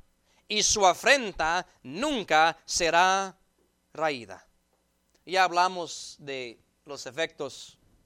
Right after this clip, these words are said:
duraderos del pecado, la, la, los recuerdos perpetuos. Pero aquí habla, en el contexto de un adúltero, que hallará vergüenza y una plaga. No lo vamos a hacer,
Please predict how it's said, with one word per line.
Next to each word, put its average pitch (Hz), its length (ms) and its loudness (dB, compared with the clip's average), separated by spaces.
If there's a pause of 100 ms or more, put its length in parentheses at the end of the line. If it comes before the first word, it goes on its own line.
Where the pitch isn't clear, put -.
(280)
duraderos 156 720 -4
del 117 220 -16
pecado, 147 560 -2 (460)
la, 113 280 -8
la, 110 160 -12
los 120 140 -14
recuerdos 151 480 -6
perpetuos. 139 800 -10 (300)
Pero 190 160 2
aquí 247 260 -4
habla, 165 600 6
en 156 100 -6
el 151 80 -8
contexto 165 440 -6
de 165 220 -10
un 165 60 -6
adúltero, 151 560 -10 (1000)
que 185 120 0
hallará 185 360 8
vergüenza 175 760 -2 (920)
y 165 60 -14
una 160 160 -10
plaga. 156 420 -8 (2750)
No 185 160 -2
lo 185 80 0
vamos 170 300 -2
a 139 40 -6
hacer, 131 360 -8